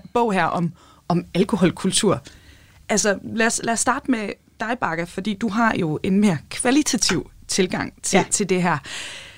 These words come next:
Speaker 1: Hvordan gør man?
Speaker 2: Ja, man gør det jo på forskellige vis. Altså, øh, i, i, øh, jeg,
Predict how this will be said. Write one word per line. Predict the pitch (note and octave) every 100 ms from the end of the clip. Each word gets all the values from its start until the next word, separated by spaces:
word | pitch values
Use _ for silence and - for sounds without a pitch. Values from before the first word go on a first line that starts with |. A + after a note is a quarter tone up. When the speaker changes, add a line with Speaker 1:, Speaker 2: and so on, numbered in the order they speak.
| - - -
Speaker 1:
Hvordan | E3+ C4+ E4+
gør | G3
man? | C#4 C#4+ - - - - - _
Speaker 2:
Ja, | F#3
man | F#3 G3
gør | G#3 B3
det |
jo | C4+
på | F#3+ G#3
forskellige | - - A#3 C4+ A3+
vis. | B3+ A3 D#3 - -
Altså, | A3 G3 - G#3+ F#3+ F3+ F3 F#3
øh, | F3+ E3+ - - - - - - - - - - -
i, | A#3+ - -
i, | A3+ G#3+ G#3+
øh, | G#3 G3+ G3 F#3
jeg, | B3